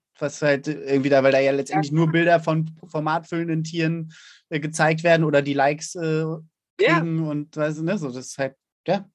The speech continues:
Speaker 1: das ist absurd.
Speaker 2: Ja.
Speaker 1: Ja,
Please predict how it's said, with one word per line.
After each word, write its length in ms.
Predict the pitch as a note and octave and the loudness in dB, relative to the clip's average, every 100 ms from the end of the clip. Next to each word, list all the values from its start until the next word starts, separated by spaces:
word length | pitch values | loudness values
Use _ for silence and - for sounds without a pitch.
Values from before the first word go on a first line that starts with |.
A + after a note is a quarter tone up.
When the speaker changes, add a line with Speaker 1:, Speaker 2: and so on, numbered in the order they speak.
| _ | _
Speaker 1:
das 160 | D3+ - | -10 -8
ist 80 | - | -10
absurd. 360 | - C3+ B2+ _ - | -8 -8 -8 _ -4
Speaker 2:
Ja. 200 | F#3+ D4 _ _ _ _ _ _ _ _ _ _ - | -2 -2 _ _ _ _ _ _ _ _ _ _ -6
Speaker 1:
Ja, 220 | D#3 D#3+ | -4 -4